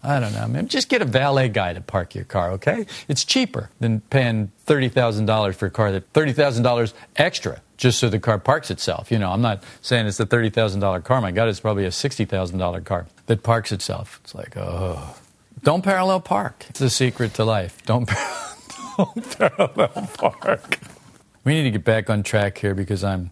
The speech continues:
wasting time. Can you imagine? What a concept, wasting time. Time doesn't even exist. How can you waste it? Oh, well, whatever. You can find any number of people who spend their lives going from one teacher to another with no thought of working on themselves. That's why they go from one thing to another.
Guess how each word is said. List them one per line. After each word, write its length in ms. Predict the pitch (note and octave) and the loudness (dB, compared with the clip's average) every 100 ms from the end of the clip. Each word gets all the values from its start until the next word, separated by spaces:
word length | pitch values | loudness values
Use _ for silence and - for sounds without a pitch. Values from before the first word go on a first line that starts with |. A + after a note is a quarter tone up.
| - | -2
wasting 720 | G2 D3 C#3 - D#3 D3 C3+ | 2 2 2 -2 0 0 -2
time. 540 | - A2+ F#2+ E2 E2+ | 0 0 0 -4 -12
Can 200 | - - | -12 -6
you 60 | C3 | -2
imagine? 180 | - D#3+ | -2 0
What 80 | |
a 60 | - | -2
concept, 560 | - G#3 G#3 - - E2 | -2 -2 -2 -4 -8 -10
wasting 680 | D#2 G#2+ D#3 - D3 B2 | -2 0 0 -2 -2 0
time. 460 | A2+ G#2 F2 - - - | 0 -2 -4 -8 -16 -2
Time 240 | G3+ A#3 | 0 2
doesn't 220 | B2+ G#2+ | 2 2
even 160 | G#2+ F#2+ | 0 -2
exist. 460 | F2 G2 E3+ - - | -4 -2 -2 -2 -4
How 100 | E3+ | -2
can 140 | C3+ | -2
you 100 | G2 | 0
waste 340 | - C#3+ C3+ | 0 0 -2
it? 140 | - - _ B2 | -8 -12 _ 2
Oh, 160 | B2+ | 2
well, 160 | F#2+ F#2 | 2 -2
whatever. 380 | G#2 G#2+ - - _ - | -4 -4 -6 -12 _ -4
You 120 | D3 F3+ | 0 2
can 160 | F3+ | 2
find 320 | C3 C3 C3 | 4 4 4
any 180 | C3+ C#3 | 2 4
number 240 | C3 B2 A#2 | 4 4 2
of 80 | |
people 240 | G2+ A#2+ A2+ | 2 2 2
who 100 | A2 | 0
spend 280 | - B2 A#2 | 2 2 4
their 100 | A2+ | 2
lives 300 | A2+ A2+ - | 2 0 0
going 240 | A#2 A2 | 0 0
from 160 | A2+ G#2+ | 0 2
one 160 | A2+ | 2
teacher 320 | G#2+ A2+ - | 2 0 0
to 160 | G2 A2+ | 0 2
another 420 | G#2+ A2 G#2+ G2+ - | 2 2 2 0 0
with 180 | A2+ A#2 | 0 4
no 140 | B2 | 2
thought 260 | A#2+ A2+ G#2 | 4 2 2
of 80 | |
working 340 | F#2 G2 - F#2 | 0 -2 -2 -4
on 80 | F#2 | -4
themselves. 560 | F2 - F2+ F#2+ - - | -6 -8 -8 -10 -12 -8
That's 200 | B2 A#2 | -2 0
why 160 | B2 C3+ | 2 2
they 120 | C#3+ | 2
go 160 | F#2+ G2+ | 0 -2
from 200 | - G#2+ | 0 0
one 160 | G#2 | 0
thing 200 | G2+ G#2+ | 0 -2
to 120 | G2+ G#2 | -2 -2
another. 360 | G2 F#2 F2+ | -2 -4 -8